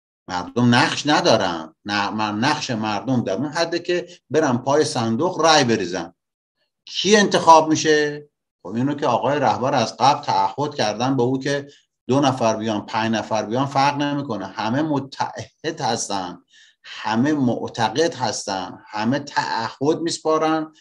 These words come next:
که به آقای سید علی خامنه‌ای در حقیقت اوامر او رو میپذیرن و تحت، اه،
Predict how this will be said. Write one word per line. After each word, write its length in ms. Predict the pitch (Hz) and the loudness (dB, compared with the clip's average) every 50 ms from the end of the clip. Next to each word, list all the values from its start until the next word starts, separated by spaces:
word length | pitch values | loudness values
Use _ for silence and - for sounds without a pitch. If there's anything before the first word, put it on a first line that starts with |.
| _ _ _ - | _ _ _ -6
که 520 | - - 170 185 202 214 220 220 - - - _ _ _ _ _ _ _ - | 2 6 6 8 8 6 4 2 -2 -10 -20 _ _ _ _ _ _ _ -2
به 300 | 113 127 147 165 175 - | 0 2 2 2 2 2
آقای 760 | - 120 113 107 101 117 135 151 143 120 107 101 95 - - | 0 2 2 2 2 2 0 2 2 2 2 0 -2 -4 -6
سید 400 | - - - 110 110 107 104 104 | -10 -8 -6 -4 -2 -2 0 0
علی 260 | 101 113 135 147 135 | 0 0 0 0 -2
خامنه‌ای 960 | - - - 107 104 107 110 104 104 107 110 120 135 151 165 185 190 185 - _ _ _ _ _ - | -2 -2 -4 -2 -2 0 -2 0 0 0 2 2 2 2 2 0 -2 -6 -14 _ _ _ _ _ -8
در 200 | - 101 104 107 | -4 -4 -4 -2
حقیقت 560 | 107 107 107 104 98 92 107 123 139 139 - | -2 -4 -2 -4 -4 -2 -2 -2 -2 0 -2
اوامر 460 | 117 107 104 98 101 101 113 131 135 | -2 -2 0 -2 -2 0 0 -2 -2
او 180 | 135 135 131 127 | -2 -2 -2 0
رو 120 | 135 127 | 0 2
میپذیرن 680 | 127 135 143 139 139 135 131 117 127 131 127 123 123 120 | 2 2 0 0 -2 -2 -2 -2 -2 -2 -2 -2 -2 -4
و 220 | 120 117 113 104 101 | -4 -4 -6 -6 -6
تحت، 320 | - 110 107 110 - 120 | -4 -4 -4 -4 -4 -4
اه، 1300 | 120 117 117 120 120 120 _ _ _ _ _ _ _ _ _ _ _ - - 92 95 98 95 92 87 | -4 -2 -2 -2 -4 -8 _ _ _ _ _ _ _ _ _ _ _ -12 -10 -8 -6 -6 -6 -6 -8